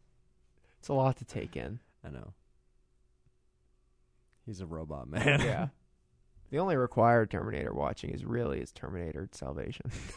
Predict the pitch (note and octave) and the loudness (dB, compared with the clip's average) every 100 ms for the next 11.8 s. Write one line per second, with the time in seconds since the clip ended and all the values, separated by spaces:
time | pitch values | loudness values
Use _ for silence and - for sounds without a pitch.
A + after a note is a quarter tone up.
0 | - - - G2 E2 D#2+ F2+ - G#2 - | -16 -16 -6 -4 -4 -6 -12 -12 -14 -14
1 | - C#4+ - - - F#3 - _ _ _ | -12 -12 -8 -8 -6 -8 -8 _ _ _
2 | - - C4+ D4+ B3 C4 A3+ A3+ G3 F3+ | -10 0 2 4 6 8 10 10 8 6
3 | E3 B2+ A2+ A2+ - F2 C#2 - _ _ | 8 8 4 -4 -6 -6 -6 -12 _ _
4 | _ _ - - - - - - - - | _ _ -20 -18 -18 -20 -20 -20 -20 -20
5 | - - _ _ _ _ _ _ _ _ | -20 -20 _ _ _ _ _ _ _ _
6 | _ - C3+ D3 - C#3 A#2 G2+ D3+ - | _ -6 0 0 0 0 4 8 8 10
7 | - - C4 C4+ - - - - D#3 E3+ | 12 12 12 12 6 -14 -8 4 6 6
8 | - F3 C3+ C3 B2+ C3 - A#2 G#2+ - | 4 4 6 6 6 0 0 0 0 2
9 | G#2+ G2+ G#2+ G2+ G#2 - C#3 A#2 D3 C#3+ | 0 0 -2 -4 -6 -8 -2 4 6 6
10 | - D#3 F#3+ G#3 C3+ D3+ C#3 C#3 C3+ C3+ | 6 6 8 6 10 12 12 12 10 8
11 | C3 A2 A2+ A#2 - G#2+ G#2+ - | 6 6 4 4 -2 -2 -2 -6